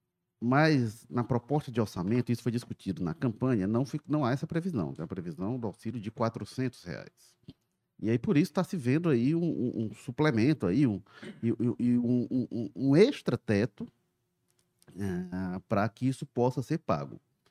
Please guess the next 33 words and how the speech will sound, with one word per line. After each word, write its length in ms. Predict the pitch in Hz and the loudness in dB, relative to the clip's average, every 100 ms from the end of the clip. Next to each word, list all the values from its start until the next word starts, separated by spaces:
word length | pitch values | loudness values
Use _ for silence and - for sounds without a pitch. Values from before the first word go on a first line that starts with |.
| _ _ _ _ _ _ _ _ | _ _ _ _ _ _ _ _
É, 360 | 104 101 82 78 | -6 -6 -6 -2
não 180 | 170 110 | -4 -2
sei 120 | - | -6
se 60 | |
teria 160 | - 104 | -4 -2
outro 200 | 101 - | -2 -4
jeito, 260 | 110 123 - | 0 2 2
se 80 | |
falou 180 | 107 101 | 0 2
em 40 | 104 | 2
medida 280 | 95 98 | 2 0
provisória, 560 | 95 98 82 78 113 110 | 0 -2 -2 0 2 2
enfim, 280 | 98 - 117 | 0 -2 0
mas 180 | 117 104 | 2 2
eu 160 | 143 | 2
acho 160 | 117 - | 2 0
que 60 | |
para 180 | - 120 | 2 2
um 80 | 117 | 2
governo 340 | 107 90 151 | 0 2 2
que 100 | 175 | 2
está 160 | 151 131 | -4 -2
entrando, 420 | 104 - 98 113 | -2 -2 -2 -2
fazer 300 | 113 104 123 | -2 0 0
essa 120 | 156 | 0
negociação 600 | 147 139 123 107 - 113 101 | 0 -2 -2 -4 -2 -2 0
agora, 360 | 85 95 113 - _ _ _ _ _ | 0 0 0 -4 _ _ _ _ _
eu 140 | 101 131 | -2 0
acho 120 | 135 | 0
que 100 | - | -2
é 20 | |
muito 280 | 101 135 185 | 0 0 0
ruim. 300 | 180 202 85 | -4 -4 -4